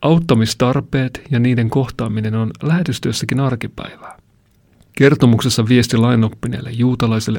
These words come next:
oli, että lähimmäinen on kuin kertomuksen samarialainen. Mene ja tee samoin. Lähes jokainen pyhäkoulussa käynyt tietää, miten juutalaisten ja samarialaisten välit olivat vihamieliset. Silti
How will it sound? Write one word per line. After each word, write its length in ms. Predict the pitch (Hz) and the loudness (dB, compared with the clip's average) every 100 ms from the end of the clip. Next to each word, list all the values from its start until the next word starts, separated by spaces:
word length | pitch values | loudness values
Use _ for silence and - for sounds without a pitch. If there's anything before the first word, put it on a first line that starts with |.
| - | -2
oli, 280 | 120 117 113 - _ 131 | 0 0 -4 -12 _ -4
että 260 | - 123 | 0 2
lähimmäinen 680 | 170 170 156 123 113 110 - | 2 2 2 2 2 0 0
on 180 | 131 139 | -2 0
kuin 200 | 127 120 | -2 -2
kertomuksen 580 | 131 117 120 117 - 117 | -2 -2 -2 -2 0 -2
samarialainen. 840 | 156 135 117 - - - - - _ _ _ _ _ _ | 0 0 -2 -10 -16 -16 -16 -20 _ _ _ _ _ _
Mene 360 | 135 135 120 113 - | 0 2 0 -2 -8
ja 100 | 117 | -6
tee 180 | - 139 | -2 -2
samoin. 540 | 139 - 131 110 - - _ _ _ _ _ _ _ _ _ _ _ | 0 -2 -2 -4 -10 -20 _ _ _ _ _ _ _ _ _ _ _
Lähes 280 | 185 196 214 | 2 2 2
jokainen 400 | 240 247 170 113 | 4 4 2 2
pyhäkoulussa 720 | 208 202 - 120 110 - 113 | 2 2 2 0 0 -2 -4
käynyt 300 | - 110 104 - | 0 0 -2 0
tietää, 400 | 120 107 113 107 | 0 0 -2 -2
miten 360 | 110 120 113 - | -2 0 -2 -2
juutalaisten 840 | 131 165 180 120 110 113 - - 123 | 0 4 4 2 0 -2 -4 -4 -4
ja 100 | 117 | -4
samarialaisten 880 | - 151 135 104 110 113 - 107 120 | 0 2 4 2 -2 -4 -6 -4 0
välit 280 | 117 113 | 0 0
olivat 280 | 123 113 120 - | 0 -2 -2 0
vihamieliset. 840 | 208 165 107 76 - - - - _ _ _ _ _ _ | 0 0 -2 -8 -12 -16 -20 -20 _ _ _ _ _ _
Silti 500 | - 165 170 139 117 | 2 6 6 4 0